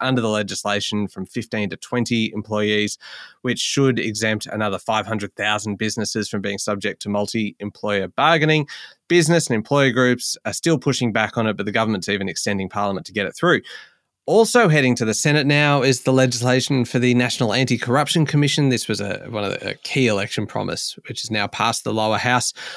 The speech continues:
On Friday, the report was released into former Prime Minister Scott Morrison being secretly sworn into ministries during the pandemic,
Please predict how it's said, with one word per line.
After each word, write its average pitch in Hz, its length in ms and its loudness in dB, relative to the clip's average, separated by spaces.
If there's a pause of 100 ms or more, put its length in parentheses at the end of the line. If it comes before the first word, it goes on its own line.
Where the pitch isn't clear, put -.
(120)
On 151 120 4
Friday, 151 340 4
the 147 120 4
report 143 320 4
was 127 140 0
released 135 320 2
into 127 140 2
former 143 280 2
Prime 135 260 2
Minister 127 280 2
Scott 123 300 0
Morrison 127 500 2
being 120 300 2
secretly 143 540 -2
sworn 131 420 2
into 120 180 0
ministries 123 540 0
during 123 200 2
the 117 60 0
pandemic, 123 560 0